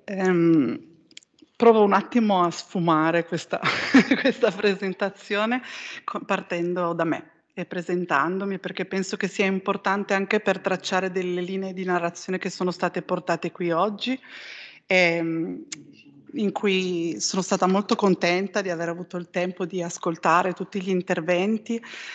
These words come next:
perché sono rimasta, diciamo, molto colpita e meravigliata da queste forze,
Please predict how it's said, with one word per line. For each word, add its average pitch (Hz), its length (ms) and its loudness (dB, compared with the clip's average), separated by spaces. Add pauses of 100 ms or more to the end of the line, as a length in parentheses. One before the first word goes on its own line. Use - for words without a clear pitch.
(120)
perché 165 680 -2
sono 175 360 0
rimasta, 170 680 -2
diciamo, 175 720 -2
molto 196 340 0
colpita 185 680 0
e 180 80 4
meravigliata 180 880 2
da 170 240 -4
queste 165 580 -2
forze, 190 760 -2